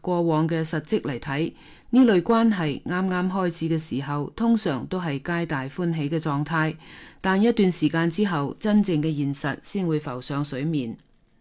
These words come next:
報道指出，過往一帶一路沿線國家獲得北京投資之後，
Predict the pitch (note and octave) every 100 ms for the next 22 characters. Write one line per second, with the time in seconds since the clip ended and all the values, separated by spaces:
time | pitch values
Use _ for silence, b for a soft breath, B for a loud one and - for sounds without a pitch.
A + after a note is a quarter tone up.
0 | b b - F#3 E3+ D#3+ E3 G#3+ G#3 B3+
1 | B B - G#3+ G#3 F#3 G3 - B3 G3
2 | G3+ A3 F3 D#3+ - D#3 D3 D3 F3+ F3+
3 | E3+ D#3+ G3+ G3 - - G3+ G#3+ C4 B3+
4 | C4 B3 A3 D3+ B2 - G3+ - F#3+ D3+
5 | C3+